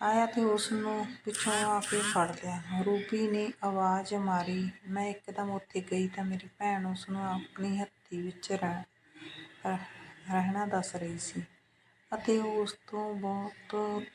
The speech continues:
ਦੂਰੀ ਬਣਾ ਕੇ ਰੱਖਣ ਲੱਗਾ। ਉਸ ਦਿਨ ਅਸੀਂ ਦੋਵੇਂ ਭੈਣਾਂ ਨੇ ਮਿਲ ਕੇ ਉਸ ਨੂੰ ਚੰਗਾ ਸਬਕ ਸਿਖਾਇਆ,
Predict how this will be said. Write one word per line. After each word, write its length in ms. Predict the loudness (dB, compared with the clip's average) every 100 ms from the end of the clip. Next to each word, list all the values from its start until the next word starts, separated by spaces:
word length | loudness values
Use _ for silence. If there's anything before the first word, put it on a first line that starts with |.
| -6
ਦੂਰੀ 420 | -4 -2 -2 -2 -4
ਬਣਾ 320 | -4 -2 -2 -4
ਕੇ 280 | -4 -6 -6 -12 -12
ਰੱਖਣ 420 | -12 _ -8 -4
ਲੱਗਾ। 360 | -4 -6 -6 -6 -10 -18 -18 -20 -20 _ _ _ _ _ -4
ਉਸ 320 | -2 0 0 2
ਦਿਨ 340 | 4 6 4 2 -2 -10 -2 -2
ਅਸੀਂ 260 | 0 0
ਦੋਵੇਂ 280 | 0 0 -2 -2 -2
ਭੈਣਾਂ 340 | -2 -2 -2
ਨੇ 220 | -2 -2 -6 -6
ਮਿਲ 260 | -4 -4 -6
ਕੇ 220 | -6 -4 -2
ਉਸ 320 | -2 -4 -2
ਨੂੰ 260 | 2 2 0 -8 _ _ _ _ -20 -20 -10 -10 -8 -12 -16 -20 -20 -10
ਚੰਗਾ 460 | -4 -2 -2 -2 0
ਸਬਕ 440 | 4 2 2 0
ਸਿਖਾਇਆ, 600 | 0 0 0 0 0 -4